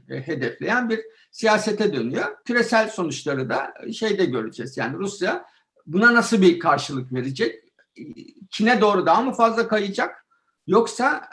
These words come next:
e, Amerika'ya doğru mu? Yani Batı'yla uzlaşma yolunu mu tercih edecek? Göreceğiz.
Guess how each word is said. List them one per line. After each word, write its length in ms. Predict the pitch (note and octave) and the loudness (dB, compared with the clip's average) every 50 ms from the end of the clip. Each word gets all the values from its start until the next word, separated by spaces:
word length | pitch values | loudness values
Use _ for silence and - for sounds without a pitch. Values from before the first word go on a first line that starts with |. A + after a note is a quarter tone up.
| - | -4
e, 260 | D3+ D#3 D#3+ E3 E3 D#3 - - _ - | -2 -2 0 -2 -2 -4 -6 -4 _ 0
Amerika'ya 640 | E3 F3+ F#3+ A3 A#3 - - G#3 F3+ D#3+ D3+ B2+ | 2 4 4 4 4 4 2 2 2 2 2 0
doğru 280 | C3+ C3+ B2+ B2+ B2+ A#2 | 0 -2 -2 -2 -2 -4
mu? 180 | A2+ - - - _ _ | -6 -8 -10 -14 _ _
Yani 280 | - - A#2+ B2+ - - | -6 -4 -4 -4 -2 -2
Batı'yla 420 | E3 E3 - A3 A3+ G#3+ G#3 - | -4 -2 0 2 2 4 4 4
uzlaşma 480 | F#3+ F3 D3+ F3+ E3+ E3+ - - G3+ G3+ | 2 2 2 2 2 2 2 0 2 4
yolunu 300 | F3+ F3 E3+ E3+ F#3+ G#3 | 4 4 4 4 2 2
mu 160 | F#3+ D#3+ - | 0 0 -2
tercih 360 | - C3+ C3 C3+ C3 B2+ B2+ | 0 2 2 2 2 -2 -4
edecek? 420 | B2+ A#2+ C3 - G#3+ D#4 - - - | -6 -6 -6 -4 -4 -4 -4 -4 -4
Göreceğiz. 320 | F#3+ F3+ E3 D3 C#3 - | -2 -2 -2 -2 -4 -8